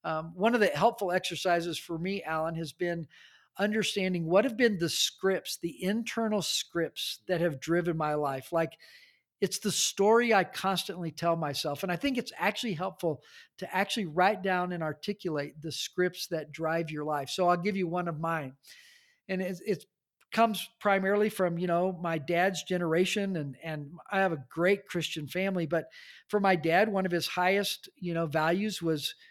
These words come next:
was responsibility. So kind of the script that drove my life was work hard, be responsible, achieve. And that's how you get successful. And by the way, that's how you get loved.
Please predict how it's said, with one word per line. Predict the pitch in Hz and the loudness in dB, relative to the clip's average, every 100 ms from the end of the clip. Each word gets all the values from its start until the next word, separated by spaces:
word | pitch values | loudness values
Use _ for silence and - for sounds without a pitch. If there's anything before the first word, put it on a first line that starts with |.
| _ - | _ -4
was | 170 170 | -4 -2
responsibility. | 170 - 185 175 175 190 180 151 | -4 0 0 0 0 2 2 0
So | - 170 156 - - _ _ _ _ | 0 0 0 -6 -20 _ _ _ _
kind | - 196 202 | -2 2 2
of | 180 | 2
the | |
script | 170 - - 190 214 - | 0 -2 2 4 4 2
that | 180 156 | -2 0
drove | 170 170 190 | 2 2 2
my | 214 214 | 2 2
life | 180 151 165 175 | 2 2 0 0
was | 156 127 | -2 -2
work | 151 202 208 | 0 0 0
hard, | 175 160 175 180 147 | 0 0 0 -4 -8
be | - 185 | -2 -2
responsible, | 208 196 - 170 170 - 170 151 | -2 -4 -2 -2 -2 -4 -6 -4
achieve. | 165 - - 220 180 143 156 170 _ _ _ _ _ - | -8 -6 -4 -4 -4 -6 -10 -16 _ _ _ _ _ -12
And | 160 143 | -6 2
that's | 175 208 - | 2 2 2
how | |
you | 208 196 | 2 2
get | 180 220 | 2 0
successful. | - 180 - 190 190 - 226 226 - _ _ _ _ _ 175 | 0 -4 -2 0 -2 -2 -4 -4 -8 _ _ _ _ _ -6
And | 160 | 2
by | 170 | 4
the | 175 | 4
way, | 170 170 | 2 2
that's | 165 165 - | 2 0 -2
how | |
you | 151 147 | -2 -2
get | 143 135 | -6 -8
loved. | 139 139 123 127 - | -6 -4 -6 -10 -20